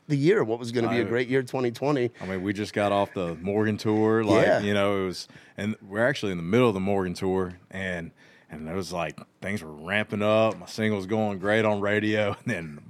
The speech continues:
Speaker 2: bam, world stopped. And I was just, in last show was Slide and Ride, and <laughs> little, <laughs> didn't play another show for a whole year.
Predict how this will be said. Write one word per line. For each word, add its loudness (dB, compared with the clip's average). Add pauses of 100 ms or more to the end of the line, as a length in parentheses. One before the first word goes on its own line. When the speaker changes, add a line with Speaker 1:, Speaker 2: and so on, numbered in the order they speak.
(240)
Speaker 2:
bam, -6 (340)
world -8
stopped. -10 (420)
And -4
I 0
was -4
just, -10 (800)
in -10
last -2
show -2
was -6
Slide 0
and -4
Ride, 4
and -8 (300)
<laughs> -18
little, 2
<laughs> 0
didn't -2
play 0
another 0
show 0
for -2
a -2
whole 0
year. 0